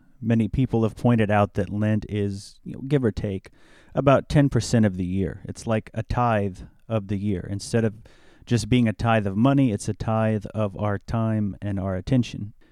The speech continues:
And ultimately, as we've discussed a couple times on previous episodes, it's a time we sort of revert back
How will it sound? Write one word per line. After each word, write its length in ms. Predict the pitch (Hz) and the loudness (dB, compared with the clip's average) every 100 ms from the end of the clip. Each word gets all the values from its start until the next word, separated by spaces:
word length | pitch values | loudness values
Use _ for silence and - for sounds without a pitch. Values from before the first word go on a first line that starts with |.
| _ _ - | _ _ -14
And 160 | - 156 | 0 2
ultimately, 600 | 165 202 220 175 135 139 | 4 4 6 6 6 6
as 120 | 120 | 4
we've 240 | 113 123 104 | 4 2 2
discussed 680 | 110 - - 123 113 - - | -2 -2 0 0 0 -8 -12
a 80 | 107 | -4
couple 280 | 202 214 165 | -2 -2 -2
times 320 | 107 104 101 | -2 -2 0
on 180 | 101 95 | -2 0
previous 440 | 120 101 98 - | -2 -2 -4 -4
episodes, 760 | 117 - - 156 151 143 - - _ - - | -4 -2 -2 0 0 -2 -12 -20 _ -20 -6
it's 180 | 143 - | -4 -2
a 60 | 147 | -2
time 420 | - 156 147 135 | 2 4 6 4
we 120 | 135 | 2
sort 340 | 127 135 123 | 2 0 2
of 200 | 117 101 | 2 0
revert 560 | 107 107 95 117 123 92 | 0 0 0 0 0 0
back 280 | 110 110 | -2 -2